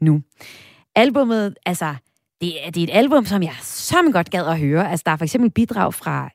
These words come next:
Cher på det album. Det skulle der i hvert fald være, angiveligt. Men vi ved det ikke. Og, øh, en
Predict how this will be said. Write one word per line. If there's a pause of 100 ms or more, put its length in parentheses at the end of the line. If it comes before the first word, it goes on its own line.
Cher (180)
på
det
album. (140)
Det
skulle
der
i
hvert
fald
være,
angiveligt.
Men
vi
ved
det
ikke. (540)
Og,
øh,
en